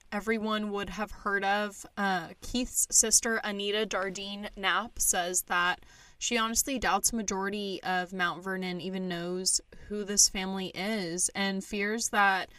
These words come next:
this is a story that will be forgotten as time goes on, which is why I felt the need, even though this is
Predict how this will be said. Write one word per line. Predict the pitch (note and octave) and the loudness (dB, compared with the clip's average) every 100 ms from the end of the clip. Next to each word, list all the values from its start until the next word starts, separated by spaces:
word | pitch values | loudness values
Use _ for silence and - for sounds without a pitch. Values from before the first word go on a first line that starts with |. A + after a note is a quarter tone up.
| - - _ | -20 -20 _
this | G#3+ G#3 - | -2 0 4
is | A3+ G#3+ G3+ G3 - | 6 4 2 0 -2
a | G#3 G3 F#3+ | 0 0 0
story | - - A3 G#3+ G3 F3+ | 0 0 0 -2 -2 -2
that | F3+ E3 - F#3 F3+ G#3 | 2 0 0 -10 -8 -4
will | G#3+ G#3+ | -2 -2
be | - F#3+ | -4 -6
forgotten | F#3+ - F3+ F#3 F3+ A3 F#3+ F3+ | -6 -8 -4 0 2 2 -2 -6
as | D#3 E3+ E3+ | -4 0 0
time | - F3+ F3 | 0 0 -2
goes | E3+ E3+ F3 | -4 -2 -2
on, | F#3 E3+ D3 E3 | 0 0 -2 -4
which | F3+ G3 | -2 0
is | G3 | 0
why | G#3 F#3+ | 0 2
I | F3 F3 E3+ _ _ _ - | 2 0 -4 _ _ _ -20
felt | - A3+ G#3 | -6 -2 -2
the | - | -2
need, | G3 G3 F#3+ F3+ | -2 -2 -2 -4
even | - F#3+ F#3+ | -6 -8 -4
though | F#3 F3+ F3+ | -2 -2 -4
this | F3 E3+ F3 | 0 2 4
is | D#3+ D#3+ | 2 0